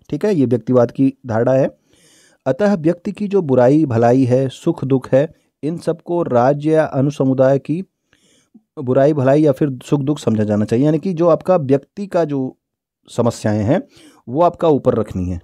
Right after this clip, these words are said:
ठीक है। अगर व्यक्ति के साथ बुरा हो रहा है, भला हो रहा है, तो आप समझ लो कि राज्य के साथ भी बुरा हो रहा है, भला हो रहा है, ठीक है ना। तो यानी कि व्यक्ति का जो, अ, साधन, व्यक्ति की जो आपकी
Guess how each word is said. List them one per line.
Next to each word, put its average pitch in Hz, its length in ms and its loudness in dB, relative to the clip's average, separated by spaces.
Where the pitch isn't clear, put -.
ठीक 139 140 -2
है। 208 80 2
अगर 151 200 0
व्यक्ति 131 300 -4
के 165 120 -4
साथ 151 280 0
बुरा 139 580 -2
हो 139 160 2
रहा 143 100 6
है, 143 60 6
भला 135 180 2
हो 143 120 4
रहा 143 120 4
है, 151 60 4
तो 151 120 -2
आप 123 140 2
समझ 127 200 0
लो 131 140 0
कि 143 160 0
राज्य 117 280 2
के 123 120 0
साथ 117 180 2
भी 123 120 0
बुरा 110 180 2
हो 110 100 2
रहा 113 100 4
है, 110 60 0
भला 104 180 -2
हो 107 80 0
रहा 110 120 0
है, 120 80 -4
ठीक 135 120 -2
है 151 60 0
ना। 190 80 -2
तो 131 60 2
यानी 135 160 2
कि 170 120 0
व्यक्ति 156 360 -2
का - 140 -2
जो, 147 220 0
अ, 113 480 -2
साधन, 139 500 0
व्यक्ति 151 260 -2
की 175 120 -6
जो 156 140 0
आपकी 151 480 -2